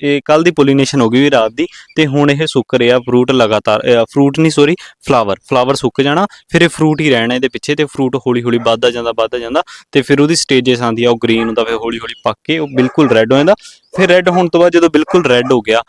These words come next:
ਤਾਂ ਤੁਸੀਂ ਇਹਨੂੰ ਹਾਰਵੈਸਟ ਕਰ ਸਕਦੇ। ਹਾਰਵੈਸਟ ਕਰਕੇ ਨਾਰਮਲ ਤੋਂ, ਕਈਆਂ ਨੇ ਹੋ ਸਕਦਾ ਟੇਸਟ ਕੀਤਾ ਹੋਵੇ, ਤੁਸੀਂ ਕੁਮੈਂਟ ਕਰਕੇ ਜ਼ਰੂਰ ਦੱਸਿਓ ਵੀ ਤੁਸੀਂ ਕਦੇ ਟੇਸਟ ਕੀਤਾ ਇਹਦਾ ਕਿ ਨਹੀਂ। ਤਾਂ ਦੋਸਤੋ, ਇਸ ਤਰੀਕੇ ਦੇ ਨਾਲ ਤੁਸੀਂ ਨਾਰਮਲ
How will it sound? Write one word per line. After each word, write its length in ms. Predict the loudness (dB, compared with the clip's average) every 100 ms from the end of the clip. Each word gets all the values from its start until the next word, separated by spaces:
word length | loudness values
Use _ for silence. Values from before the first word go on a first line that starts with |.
| -4
ਤਾਂ 100 | -2
ਤੁਸੀਂ 280 | -2 0 0
ਇਹਨੂੰ 240 | 0 -2
ਹਾਰਵੈਸਟ 400 | -4 -2 -6 -6
ਕਰ 140 | -8
ਸਕਦੇ। 340 | -8 -10 -12 -14 -16 -16 -4
ਹਾਰਵੈਸਟ 420 | -2 0 -2 -2
ਕਰਕੇ 440 | -2 -4 -2 -4 -2
ਨਾਰਮਲ 340 | -2 0 -2 -2
ਤੋਂ, 200 | -4 -4
ਕਈਆਂ 220 | -2 0
ਨੇ 120 | 0
ਹੋ 140 | -2 -2
ਸਕਦਾ 260 | 0 -2
ਟੇਸਟ 260 | -2 -4 -4
ਕੀਤਾ 200 | -10 -4
ਹੋਵੇ, 120 | -4 -2
ਤੁਸੀਂ 200 | -6 -4
ਕੁਮੈਂਟ 240 | -4 -4
ਕਰਕੇ 280 | -8 -6 -2
ਜ਼ਰੂਰ 260 | 0 0
ਦੱਸਿਓ 260 | -2 -4 -6
ਵੀ 60 | -8
ਤੁਸੀਂ 260 | -10 -6
ਕਦੇ 160 | -4 -4
ਟੇਸਟ 280 | -4 -6 -8
ਕੀਤਾ 240 | -4 -2
ਇਹਦਾ 160 | 0 0
ਕਿ 120 | -2
ਨਹੀਂ। 280 | -4 -4 -6 -8 -16 -2
ਤਾਂ 100 | 0
ਦੋਸਤੋ, 300 | 0 0 0
ਇਸ 100 | 0
ਤਰੀਕੇ 320 | -4 -4 -4
ਦੇ 120 | -2
ਨਾਲ 200 | 0 0
ਤੁਸੀਂ 280 | -2 -4 -2
ਨਾਰਮਲ 460 | 0 0 0 0